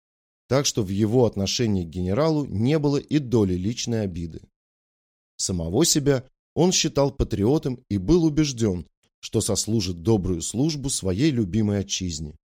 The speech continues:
убив человека, который, как ему казалось, предал ее. В то время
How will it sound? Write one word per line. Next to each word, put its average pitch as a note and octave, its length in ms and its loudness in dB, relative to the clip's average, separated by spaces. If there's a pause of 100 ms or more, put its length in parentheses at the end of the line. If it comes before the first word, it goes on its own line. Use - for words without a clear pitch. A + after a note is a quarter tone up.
(140)
убив G#2 320 0
человека, F#2 680 -2 (320)
который, D#3+ 420 2
как - 200 -4
ему G2+ 220 2
казалось, C3 500 0
предал B2+ 460 0
ее. D#2+ 260 -10 (520)
В - 100 -16
то A2 100 2
время A#2 460 2